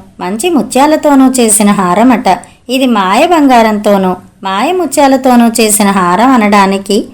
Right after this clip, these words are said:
సందేహం లేదు. దీని మీద ఏ పేరు లేదు. దానికేమంటావు?" అన్నాడు రాజు. "అలా అయితే ఈ కుర్రవాడు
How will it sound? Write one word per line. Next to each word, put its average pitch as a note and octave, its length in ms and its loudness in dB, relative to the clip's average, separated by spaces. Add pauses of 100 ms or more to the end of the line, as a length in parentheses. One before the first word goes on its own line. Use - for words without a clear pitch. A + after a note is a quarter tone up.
(120)
సందేహం B3 600 -2
లేదు. F#3 400 0 (320)
దీని C4 240 0
మీద A#3 220 0
ఏ A3+ 300 2
పేరు D#4 340 2
లేదు. F#3+ 400 0 (280)
దానికేమంటావు?" B3 1120 0 (240)
అన్నాడు A3+ 440 -2
రాజు. F#3+ 420 -2 (420)
"అలా G#3+ 240 -2
అయితే A#3 520 -2 (280)
ఈ C4+ 260 -2
కుర్రవాడు A3+ 680 0